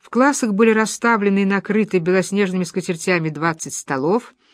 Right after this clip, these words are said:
рассчитанных каждый на двадцать гостей. Над столами развесили двадцать клеток с канарейками.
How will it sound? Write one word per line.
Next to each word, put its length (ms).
рассчитанных 680
каждый 320
на 120
двадцать 400
гостей. 540
Над 120
столами 440
развесили 520
двадцать 680
клеток 580
с 100
канарейками. 840